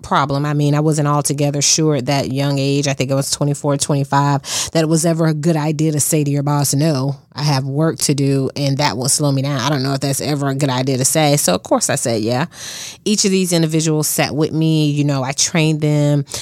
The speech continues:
I even sent her, you know, some feedback on what I felt about, you know, how well they would do based on being trained and everything. And all she did was, uh, reply an email that said, "Thank you."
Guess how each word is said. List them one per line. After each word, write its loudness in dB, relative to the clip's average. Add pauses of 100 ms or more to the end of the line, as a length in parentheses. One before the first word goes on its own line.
(100)
I 0
even 2
sent 0
her, 2
you 2
know, 2
some -2
feedback 0
on 0
what 0
I 0
felt 0
about, -2
you 2
know, 4
how 2
well 2
they 2
would -2
do 4
based 2
on -4
being -2
trained 2
and -2
everything. 2 (520)
And 2
all 4
she 2
did 2
was, -2
uh, 0
reply -2
an 2
email 0
that -2
said, -2
"Thank 0
you." -6